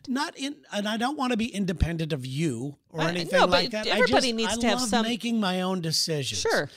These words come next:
Speaker 1: And I love, and that's one of the reasons why I think I spend so much time in here doing the podcasting and all these other things, because the reason why I started to do podcasting, because I have another relationship.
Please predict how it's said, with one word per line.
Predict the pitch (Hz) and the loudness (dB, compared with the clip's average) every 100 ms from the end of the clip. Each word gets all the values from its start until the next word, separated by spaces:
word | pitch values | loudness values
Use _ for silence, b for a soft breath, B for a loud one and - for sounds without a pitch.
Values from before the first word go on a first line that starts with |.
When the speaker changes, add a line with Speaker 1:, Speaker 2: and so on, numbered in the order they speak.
| B B | B B
Speaker 1:
And | 180 180 | -4 -2
I | |
love, | 185 208 214 202 | -2 -2 -4 -2
and | 208 | 0
that's | 226 233 | -2 -2
one | 226 226 240 | -6 -4 -2
of | 214 | -2
the | 190 | -2
reasons | 196 170 196 143 | -2 -2 -4 -2
why | 170 170 | 0 0
I | 156 | -2
think | - 208 175 | -4 -6 -4
I | 143 | -4
spend | - 185 160 | -4 -2 -2
so | - 202 | -2 0
much | 180 147 - | 0 -2 -6
time | - 196 220 | -6 -6 -4
in | 175 | -4
here | 147 151 147 143 B B B | -2 -2 -4 -8 B B B
doing | 185 180 170 | -4 -2 -2
the | |
podcasting | 156 196 233 208 185 196 202 - 220 202 | -4 -4 -4 -4 -4 -2 -2 -4 -4 -4
and | 180 | -2
all | 170 | -2
these | 160 156 | 0 0
other | 226 233 | -2 -4
things, | 160 131 120 | -6 -8 -6
because | 156 147 185 175 147 b b b b b b _ | -8 -4 -2 -2 -2 b b b b b b _
the | 165 | -6
reason | 175 185 277 285 247 269 | -4 -2 0 0 0 0
why | 202 180 | -2 0
I | 170 | 0
started | 156 - 175 170 151 | -2 -2 -2 -2 -4
to | 143 | -8
do | 135 120 | -8 -8
podcasting, | 135 156 160 - 123 117 - 143 | -8 -6 -6 -8 -8 -8 -8 -8
because | 151 175 - | -6 -6 -4
I | 277 | -2
have | 285 240 | 0 0
another | 247 269 240 | 0 0 -2
relationship. | 131 95 92 85 - - | -4 -6 -10 -10 -10 -14